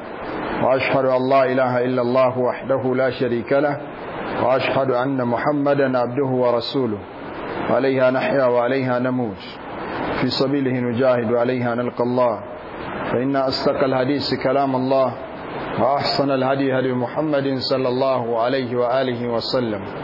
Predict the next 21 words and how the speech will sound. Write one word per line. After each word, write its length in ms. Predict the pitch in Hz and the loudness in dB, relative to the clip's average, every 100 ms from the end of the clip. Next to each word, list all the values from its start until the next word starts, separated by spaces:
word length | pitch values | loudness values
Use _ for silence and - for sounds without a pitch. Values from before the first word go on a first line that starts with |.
| - - - - - - | -8 -6 -4 -4 -2 -2
وشر 320 | - 156 143 | 2 4 4
الأمور 460 | 139 131 143 139 135 | 4 2 2 2 0
محدثاتها، 960 | 123 123 127 120 143 127 127 120 107 - - - - - - - | -2 0 0 2 2 2 2 2 0 -4 -10 -10 -8 -6 -4 0
فإن 380 | 110 135 143 131 | 0 2 0 0
كل 220 | 156 143 | 2 2
محدثة 680 | 131 127 131 139 131 135 139 | 2 0 0 0 2 0 0
بدعة، 580 | 127 135 131 123 104 98 - - - - - - - | 0 2 2 2 0 -2 -10 -10 -10 -8 -6 -4 -2
وكل 380 | - 151 139 131 | 0 0 2 2
بدعة 400 | 135 135 127 127 127 120 | 2 2 2 2 0 2
ضلالة، 460 | 123 135 139 139 127 | 2 2 2 2 2
وكل 380 | 113 139 127 | 0 0 0
ضلالة 560 | 117 120 131 123 117 120 107 | 2 2 2 0 -2 -6 -4
في 40 | |
النار. 320 | 117 120 117 107 - - - - - - - - 123 | -2 0 0 0 -6 -10 -10 -8 -8 -6 -4 -2 0
أما 180 | 123 123 | 0 2
بعد، 260 | 139 135 | 2 2
السلام 680 | 131 127 117 - 127 131 123 | 2 0 0 0 2 2 2
عليكم 640 | 120 123 131 123 127 117 117 | 0 2 0 -2 -2 0 0
ورحمة 440 | 120 120 127 123 | 0 -2 -6 -2
الله 380 | 127 123 120 120 | 0 2 2 0
تعالى 600 | 113 117 117 123 117 113 | 0 2 2 2 0 0